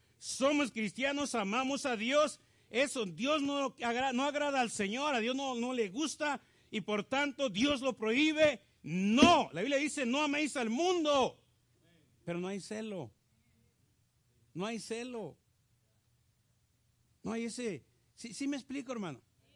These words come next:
Mire, yo, usted es celoso con su esposa, o no va a creer que por ahí afuera alguien le eche un piropo. ¿Qué,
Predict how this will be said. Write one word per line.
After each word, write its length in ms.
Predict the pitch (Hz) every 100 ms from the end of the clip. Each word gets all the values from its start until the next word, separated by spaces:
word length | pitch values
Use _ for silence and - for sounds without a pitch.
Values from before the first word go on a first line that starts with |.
| _ _ _ _ _
Mire, 140 | 208 190
yo, 120 | 208 170 156 - - -
usted 200 | - 220
es 80 | 254
celoso 340 | 302 247 233
con 160 | 214 190
su 100 | 170
esposa, 520 | 160 - 254 - 196
o 260 | 170 170 156 - - _ _ _ _
no 120 | 185
va 60 | 262
a 40 |
creer 240 | - 240 202
que 100 | 190
por 180 | 180 180
ahí 140 | 196
afuera 320 | 185 160 190
alguien 180 | 185 170
le 80 | 165
eche 140 | 160
un 100 | 165
piropo. 560 | 147 131 180 - 190 185 _ _ _ _ _ _ _ _ _ _ _ _ _ _
¿Qué, 120 | 170